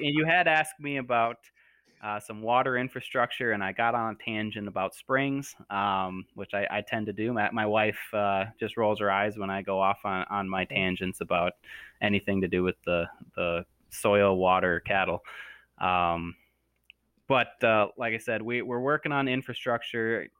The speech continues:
Speaker 1: trying to get some, uh, water pipe laid out to some of the field ground because it's,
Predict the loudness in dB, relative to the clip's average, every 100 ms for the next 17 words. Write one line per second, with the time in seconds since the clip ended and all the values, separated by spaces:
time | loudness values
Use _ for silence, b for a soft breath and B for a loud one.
0 | -4 -2 -2 -4 -6 -6 -8 -8 -12 _
1 | _ _ -4 -2 2 2 2 0 0 2
2 | 0 -6 b b b _ 2 4 4 2
3 | 0 -8 -6 -4 -4 -6 -6 -4 -6 -8
4 | -4 -4 -2 -2 0 0 -4 -6 -10 -6
5 | -8 -6 -8 -8